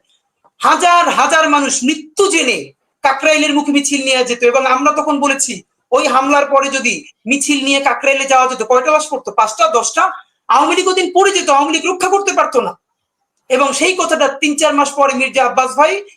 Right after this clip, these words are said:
উনি একদিন বললেন যে, "হ্যাঁ, আমাদেরকে মৃত্যু ভয় পেয়ে বসেছিল,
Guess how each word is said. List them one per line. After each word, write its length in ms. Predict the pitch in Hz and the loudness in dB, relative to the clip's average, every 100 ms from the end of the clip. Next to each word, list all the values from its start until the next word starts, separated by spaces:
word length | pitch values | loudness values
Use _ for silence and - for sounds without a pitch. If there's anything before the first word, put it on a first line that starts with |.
| _ | _
উনি 180 | 247 254 | -2 0
একদিন 320 | 247 247 240 | 0 0 -2
বললেন 420 | 247 285 240 190 160 _ - | 0 2 0 -2 -8 _ -8
যে, 160 | 214 | 0
"হ্যাঁ, 160 | 247 254 | 2 4
আমাদেরকে 360 | 240 247 277 254 | 2 0 -2 -4
মৃত্যু 380 | 233 294 - | -2 -4 -4
ভয় 280 | 370 262 294 | 0 2 2
পেয়ে 220 | 285 269 | 0 -2
বসেছিল, 500 | 262 247 247 254 208 | -2 -4 -4 -4 -2